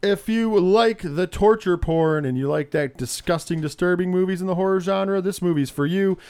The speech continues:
Once again, it's coming at the December thirty-first, twenty nineteen, which means that it's gonna come out sometime in twenty nineteen. That date will change. We'll keep you updated on it. It's the movie called Rabid. Uh, we did post pictures of it on our, uh, on our Facebook before because the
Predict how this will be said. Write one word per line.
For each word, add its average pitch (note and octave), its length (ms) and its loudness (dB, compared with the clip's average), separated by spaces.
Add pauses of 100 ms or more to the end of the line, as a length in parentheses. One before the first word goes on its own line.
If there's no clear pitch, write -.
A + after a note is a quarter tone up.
(140)
Once D3 220 -6
again, D3+ 180 -4
it's C#3+ 100 -8
coming D3+ 300 -4
at D3+ 140 -2
the C#3+ 80 -4
December C#3 380 -2
thirty-first, D3 540 -2
twenty D3+ 200 -4
nineteen, D3+ 340 -4
which C#3+ 180 -2
means C#3+ 260 -2
that C3+ 100 -2
it's B2+ 160 -6
gonna C3+ 160 -2
come C#3 200 -4
out C3 360 -2
sometime C3+ 340 -2
in B2+ 60 -4
twenty C3+ 200 -4
nineteen. C3+ 380 -4
That A2 140 -4
date A2 200 -4
will G2+ 160 -6
change. F3+ 360 -4 (280)
We'll D3 120 2
keep C3 200 -4
you B2 60 0
updated C3+ 420 0
on C#3 140 0
it. C#3 80 -4
It's B2 160 -8
the C#3+ 80 -6
movie D3 220 -2
called B2 260 -2
Rabid. B2+ 480 -2 (480)
Uh, A2+ 260 0
we B2 120 -2
did C#3+ 180 -2
post D#3 300 0
pictures C#3 360 -4
of B2 100 -2
it A#2+ 60 -4
on B2 160 0
our, G#2+ 280 -2
uh, G2+ 200 -2 (200)
on G2+ 180 -4
our G2 220 -4
Facebook F3 640 -2
before F3 480 0 (320)
because A#2+ 380 -4
the G2+ 400 -2